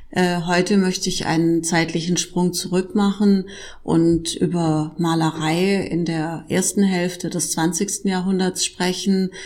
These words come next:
Äh, genauer gesagt geht es darum,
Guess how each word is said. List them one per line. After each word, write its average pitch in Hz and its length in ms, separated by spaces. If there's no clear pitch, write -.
Äh, 170 340
genauer 180 540
gesagt 180 560
geht 185 180
es 175 200
darum, 190 680